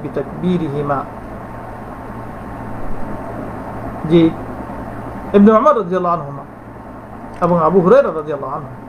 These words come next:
প্রসিদ্ধ দুইজন সাহাবী, তারা দুইজন যখন এই জিলহজ মাসের প্রথম দশ দিন আসতো, তারা তখন বাজারে চলে যেত,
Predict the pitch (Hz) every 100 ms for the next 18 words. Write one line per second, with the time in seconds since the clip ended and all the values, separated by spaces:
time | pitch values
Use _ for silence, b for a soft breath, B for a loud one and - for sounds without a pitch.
0 | - - - - 131 240 196 170 147 135
1 | 127 131 131 - - - - - - -
2 | - - - - - 180 190 175 208 208
3 | 180 - - - - 180 165 151 147 143
4 | 143 147 143 139 143 - 143 170 147 135
5 | 127 143 127 - - - - - - -
6 | - - 180 156 139 143 139 143 147 202
7 | 175 151 135 -